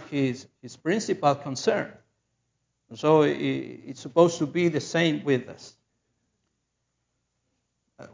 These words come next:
there is different form for to, to do this work, you know. Um,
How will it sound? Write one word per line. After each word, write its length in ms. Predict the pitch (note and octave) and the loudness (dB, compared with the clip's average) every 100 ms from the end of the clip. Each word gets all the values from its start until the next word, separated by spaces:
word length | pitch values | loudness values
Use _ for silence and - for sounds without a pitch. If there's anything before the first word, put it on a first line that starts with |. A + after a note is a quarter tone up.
| _ _ | _ _
there 140 | E3+ | 8
is 120 | G#3 - | 8 8
different 400 | A3+ A#3 A3 - | 4 4 2 4
form 280 | G#3 A3 | 6 6
for 420 | G#3+ F3+ E3+ D#3+ - - | 6 6 6 6 0 -4
to, 220 | E3 - - | -2 -2 -6
to 100 | D#3+ | 0
do 180 | D3 G3+ | 8 8
this 260 | E3+ - | 8 4
work, 380 | C#3 C3+ A#2 - - - | 6 8 8 2 -14 -8
you 140 | C3+ | -2
know. 480 | C#3 D3+ D#3+ F3 E3 - - _ - | 4 8 8 8 2 -12 -20 _ 4
Um, 580 | C#3+ C#3 C3+ C3 C3 | 8 10 8 6 -2